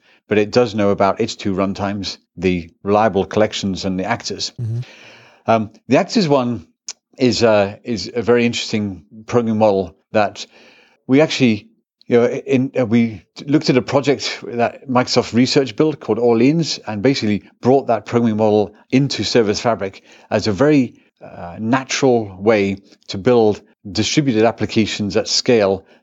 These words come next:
Speaker 1: that consist of small pieces of code. Uh, so we should probably talk about, you know, what does an actor mean?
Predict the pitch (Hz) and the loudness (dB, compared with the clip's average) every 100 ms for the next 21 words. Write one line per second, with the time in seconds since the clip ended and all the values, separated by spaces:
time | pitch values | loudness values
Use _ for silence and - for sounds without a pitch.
0 | - 98 104 - 120 95 - 120 110 - | -10 -6 -4 -4 -4 -4 -2 0 0 0
1 | 104 98 92 92 110 92 - _ _ - | -2 -2 -2 0 0 0 -4 _ _ -20
2 | - _ 107 101 101 131 135 214 185 - | -20 _ 0 0 0 0 2 2 2 2
3 | 123 110 127 95 101 110 95 104 107 - | 0 2 2 2 2 2 0 0 -2 -2
4 | 95 101 104 87 | -2 0 0 -2